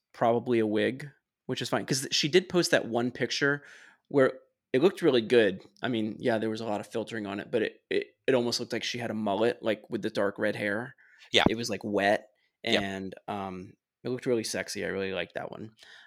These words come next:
Speaker 1: Uh, but this, this blonde one, of course, looks like our tried and true blonde Madonna that we've seen for the past few years. Um, I don't know. I,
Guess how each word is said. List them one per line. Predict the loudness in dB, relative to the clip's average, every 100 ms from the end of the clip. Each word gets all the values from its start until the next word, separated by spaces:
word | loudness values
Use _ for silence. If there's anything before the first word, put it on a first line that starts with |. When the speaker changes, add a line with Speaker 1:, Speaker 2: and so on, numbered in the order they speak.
| -4
Speaker 1:
Uh, | 0 0 -2
but | 0 0 0 -6 -8
this, | -2 -2 -2 -8 -12 _ _ _ -8
this | -8
blonde | -4 2 4 2
one, | 0 -4 -4 -8 -12 _
of | -12
course, | -6 -6 -6 -12 -8
looks | -8 -8 -6
like | -4 -6 -12 _ _ _ _ _ -10
our | -8 -8 -14 _
tried | -6 -2 -2
and | -4
true | -4 -2 -2 -6 -12 _
blonde | -6 -4 -4
Madonna | -2 -2 -2
that | -4
we've | -4 -8
seen | -6 -6
for | -8
the | -10
past | -10 -10 -12
few | -10 -6
years. | -2 0 0 -2 -6 -10 -16 -20 -20 _ -6
Um, | 0 0 0 -4
I | -4
don't | -4
know. | -4 -4
I, | -6